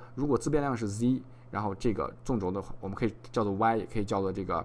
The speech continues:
这个 sigma z 啊，它就是这样一个图像。所以呢，这样呢，我们就达到了一个目的，就是说我们要模拟我们之前的这个神经元的这个方程的时候呢，我们用 sigmoid function。这样的话，当我们的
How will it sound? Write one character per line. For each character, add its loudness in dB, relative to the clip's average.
这 -4
个 -2
sigma 4
z -2
啊， -6
它 -6
就 -2
是 -2
这 2
样 4
一 -6
个 -6
图 -6
像。 -6
所 4
以 6
呢， 2
这 6
样 10
呢， 4
我 -2
们 -4
就 6
达 2
到 8
了 4
一 2
个 2
目 4
的， 0
就 -2
是 0
说 -2
我 0
们 0
要 4
模 4
拟 2
我 -2
们 4
之 0
前 8
的 0
这 4
个 2
神 2
经 2
元 0
的 -2
这 -2
个 -4
方 2
程 -2
的 0
时 -4
候 -4
呢， -4
我 -4
们 2
用 2
sigmoid 12
function。 -4
这 6
样 8
的 2
话， 6
当 8
我 2
们 0
的 0